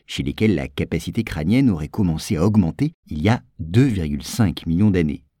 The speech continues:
ce qui tendrait à mettre en évidence que la cuisson n'est peut-être pas la seule étape importante marquant un changement dans l'apport énergétique via la nourriture.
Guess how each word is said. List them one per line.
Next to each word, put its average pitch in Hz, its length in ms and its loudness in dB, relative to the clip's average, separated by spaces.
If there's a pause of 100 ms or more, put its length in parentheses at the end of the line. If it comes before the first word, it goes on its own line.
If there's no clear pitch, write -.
(120)
ce - 140 -10
qui - 180 -16
tendrait 85 320 -2
à 82 60 0
mettre 107 240 0
en 90 60 0
évidence 85 520 -2
que - 100 -4
la 64 100 -6
cuisson 190 540 -2
n'est 156 220 2
peut-être 190 600 -6
pas 185 380 -4
la 123 300 -4
seule 185 400 -4
étape 151 300 -4
importante 101 580 -4
marquant 95 440 0
un 73 80 -2
changement 104 540 0
dans 90 220 -2
l'apport 90 360 -4
énergétique 104 680 2
via 82 160 -2
la 82 80 -2
nourriture. 107 540 0